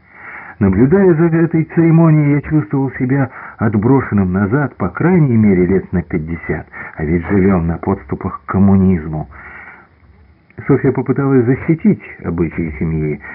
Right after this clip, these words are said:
ссылкой на то, что так повелось издавна, вошло в привычку, и люди исполняют её механически, на что Алексей запротестовал. «Ты со своим примиренчеством далеко пойдёшь. Учти, что это механическое исполнение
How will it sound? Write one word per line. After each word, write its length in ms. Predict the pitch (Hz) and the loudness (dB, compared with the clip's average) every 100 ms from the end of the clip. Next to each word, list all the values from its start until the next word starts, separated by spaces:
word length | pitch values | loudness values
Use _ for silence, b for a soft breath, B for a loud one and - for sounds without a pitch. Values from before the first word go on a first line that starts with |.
| - - | -12 0
ссылкой 320 | 98 85 80 | 0 0 -2
на 120 | 80 | -2
то, 180 | 98 90 | -2 -2
что 160 | - | -4
так 240 | 78 87 82 | -6 -6 -6
повелось 400 | 85 78 80 76 | -4 -2 -2 0
издавна, 500 | 117 160 131 131 123 120 B - | 2 2 2 0 -2 -4 B -10
вошло 240 | 85 98 | -6 -4
в 80 | 90 | -2
привычку, 540 | 95 92 117 - - | 0 2 2 -2 -4
и 60 | 87 | -2
люди 260 | 87 90 90 | -2 -2 -6
исполняют 500 | - 87 92 87 87 | -4 -2 0 -2 -2
её 140 | 90 | -2
механически, 680 | 92 92 101 135 - - 110 | -2 -2 0 0 -2 -4 -2
на 200 | 98 95 | 0 -2
что 340 | - - 110 107 B B | -4 -2 -2 -4 B B
Алексей 580 | - 87 - - 101 98 - | -8 -8 -8 -2 -2 -2 -6
запротестовал. 880 | 92 85 87 92 - 85 80 76 b b b b b b _ _ | -8 -6 -6 -8 -6 -6 -4 -6 b b b b b b _ _
«Ты 200 | 107 107 | 0 0
со 80 | - | 0
своим 340 | 101 104 110 107 | -2 0 2 0
примиренчеством 960 | 98 98 101 120 110 104 95 104 98 | 0 2 2 0 -2 -4 -2 0 2
далеко 380 | 98 92 - 123 | 2 0 0 0
пойдёшь. 600 | - 82 78 78 - - _ B B B 113 | 0 -6 -6 -10 -10 -18 _ B B B 2
Учти, 460 | 123 - - 151 - | 2 0 -4 -2 0
что 240 | - 165 127 | -2 -2 -2
это 400 | 127 - 104 - - | -2 0 -2 -4 -2
механическое 1160 | 107 117 - 107 107 156 151 147 - - 120 | 2 2 0 0 4 2 2 -6 -6 -2 0
исполнение 920 | 120 117 - - 120 123 123 107 104 | -2 -4 -6 -4 0 2 4 4 2